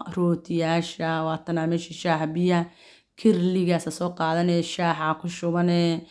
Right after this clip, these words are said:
Waxaa doonta tarmuushtaas qaado haddaa rabto, shaaxa ku shubanee, la shaaxa haddaad tahay, waa ka noolaanaysaa, ku dhac, faanta, inta shaaxi noocba nooc ayaa la, aan fahanti.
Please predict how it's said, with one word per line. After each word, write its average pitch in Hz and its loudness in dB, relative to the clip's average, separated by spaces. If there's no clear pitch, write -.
Waxaa 254 8
doonta 190 0
tarmuushtaas 202 2
qaado 175 2
haddaa 170 2
rabto, 175 -4
shaaxa 170 2
ku 175 -2
shubanee, 180 -2
la 196 2
shaaxa 185 4
haddaad 185 2
tahay, 160 0
waa 170 0
ka 180 -6
noolaanaysaa, 180 4
ku 170 -4
dhac, 170 0
faanta, 196 2
inta 190 -4
shaaxi 185 0
noocba 175 0
nooc 185 2
ayaa 160 -2
la, 160 -2
aan 180 0
fahanti. 175 -4